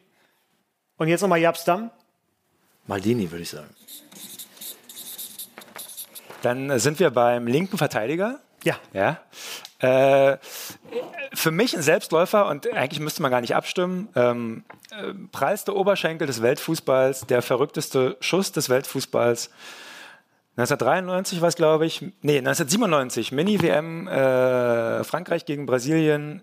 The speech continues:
Speaker 3: äh, und Roberto Carlos trifft den Ball mit einer Flugkurve,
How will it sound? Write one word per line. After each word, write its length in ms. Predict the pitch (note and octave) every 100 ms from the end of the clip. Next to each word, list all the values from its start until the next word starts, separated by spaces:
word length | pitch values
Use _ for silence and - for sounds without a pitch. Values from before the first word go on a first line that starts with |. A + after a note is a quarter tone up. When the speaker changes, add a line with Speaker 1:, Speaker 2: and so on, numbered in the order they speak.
| _
Speaker 3:
äh, 220 | A#2+ A#2+
und 240 | - B2 -
Roberto 420 | A2+ A#2+ C3+ D3+
Carlos 640 | - A#2+ C#3+ C#3+ C#3+ -
trifft 260 | - C#3+ E3
den 120 | B2+
Ball 240 | A2+ C#3
mit 140 | D#3+ C3
einer 160 | B2+
Flugkurve, 680 | A#2+ D3+ - C3+ C3+ C3 B2